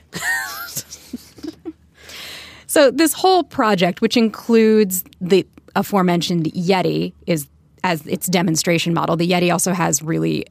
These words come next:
Speaker 2: excellently articulating hands to the point where he can communicate with people using American Sign Language.
Speaker 1: That's so cool.
Speaker 2: This whole project is called the Expressive Head Project,
Speaker 1: Mm.
Speaker 2: which,
Speaker 1: <laughs>
Speaker 2: okay.
Speaker 1: Needs some work.
Speaker 2: Yeah, I think we could,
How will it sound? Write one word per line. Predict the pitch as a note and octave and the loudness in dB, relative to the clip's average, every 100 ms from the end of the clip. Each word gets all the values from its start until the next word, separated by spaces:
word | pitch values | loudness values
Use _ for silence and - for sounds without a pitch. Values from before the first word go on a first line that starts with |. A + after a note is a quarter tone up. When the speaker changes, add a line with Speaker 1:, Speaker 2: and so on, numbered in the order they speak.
| _ | _
Speaker 2:
excellently | E3+ - F#3+ E3+ F3 | -8 -4 -2 -2 0
articulating | F3+ - E3 F3+ F3 E3+ E3 | -2 -4 -6 -2 -2 0 -2
hands | D3+ D#3 D#3 F3+ | -4 -4 -4 -4
to | - | -6
the | F3 | -8
point | - E3 | -6 -4
where | E3 | -2
he | D#3 | -4
can | D#3+ D#3 | -6 -8
communicate | - D3+ D#3 D#3 D3+ | -4 -2 -2 -4 -4
with | D#3+ | -4
people | - D3 D3+ | -6 -4 -4
using | D#3 D3+ | -2 -4
American | D3 C#3 D3+ D#3 C#3+ | -4 -4 -6 -6 -6
Sign | - D3 C#3+ | -6 -4 -4
Language. | E3 G3 A3+ C#4+ F4 - _ - | -4 -4 -2 -2 -4 -10 _ -8
Speaker 1:
That's | F#3+ D#3+ | -6 -4
so | D3+ F#3+ | -4 -6
cool. | F3 F#3 F#3+ G#3+ | -6 -12 -12 -2
Speaker 2:
This | B3 D4+ | 2 2
whole | E4+ F4+ | 2 2
project | D4 F4 C4+ A3+ | 2 4 4 2
is | G#3+ | -4
called | - A3 G#3+ F3 | 0 2 2 2
the | G3+ - | 0 2
Expressive | F#3 - - F#3+ G#3 - A#3+ A3 F3+ _ | 0 0 0 0 2 4 2 2 -2 _
Head | - G3+ F#3+ D#3+ _ - | -2 0 0 -4 _ -10
Project, | E3+ D3+ D#3+ E3 F3 - - | -4 -4 -2 -4 -4 -18 -10
Speaker 1:
Mm. | G#4 F#4+ | -4 0
Speaker 2:
which, | F#3+ F3+ - - - - - - - - | 2 2 0 -4 -6 -12 -4 -2 -2 -10
Speaker 1:
<laughs> | - - - - - | -20 -20 -20 -8 -4
Speaker 2:
okay. | F#3+ F#3+ E3 | -2 0 2
Speaker 1:
Needs | G#4 - | 2 2
some | G3+ | 0
work. | D#3+ F3+ - E4+ - | -2 -6 -10 -14 -6
Speaker 2:
Yeah, | B3+ - _ _ | -4 -4 _ _
I | G3+ G3+ | -4 0
think | A3 | 0
we | G3 | 0
could, | G3 | 0